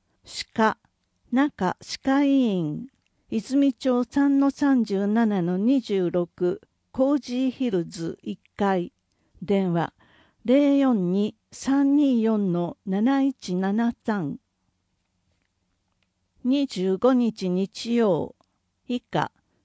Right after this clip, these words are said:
福沢内科、北町五の七の二。電話、零四二三二四の七一一九。中島耳鼻咽喉科、耳鼻科。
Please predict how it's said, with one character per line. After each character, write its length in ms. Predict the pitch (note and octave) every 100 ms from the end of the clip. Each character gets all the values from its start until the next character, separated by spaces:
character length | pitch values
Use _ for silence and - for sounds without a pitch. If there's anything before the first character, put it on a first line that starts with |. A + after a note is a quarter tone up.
| _
福 240 | - - C#4
沢 380 | C4+ C4 B3
内 260 | B3 A#3+ G#3+
科、 360 | - - D3 - _ _ _ _
北 320 | - - C#4 B3+
町 400 | G3 - F#3 F3
五 160 | C4
の 180 | B3+ G#3
七 360 | G3 A#3 A3 F3+
の 200 | E3+ E3
二。 340 | F#3 F#3+ F#3+ _ _ -
電 300 | E3+ F3 E3
話、 220 | D#3+ D3 - _ _ -
零 360 | G#3+ C4 C#4 C#4
四 300 | C4+ F#3 F3+
二 180 | G#3 - _
三 420 | - - C4 C#4
二 280 | C4+ B3+ A3+
四 320 | G#3+ G#3 F#3
の 240 | E3+ F3 - -
七 360 | G3+ G#3+ C4+
一 380 | C4+ - - E3+
一 260 | F3 - -
九。 440 | - A3 G#3+ D3+ - _ _ _ _ _ _ _ _ _ _ -
中 460 | F#3+ G3+ - C4+ C#4
島 400 | B3+ B3+ B3 A#3+
耳 160 | C4
鼻 100 | A#3
咽 300 | G#3+ A3 A3 A3
喉 220 | - G#3+ G3
科、 320 | - F#3 - _ _ _ -
耳 120 | F#3+
鼻 160 | F#3+ B3
科。 340 | - F#3 F3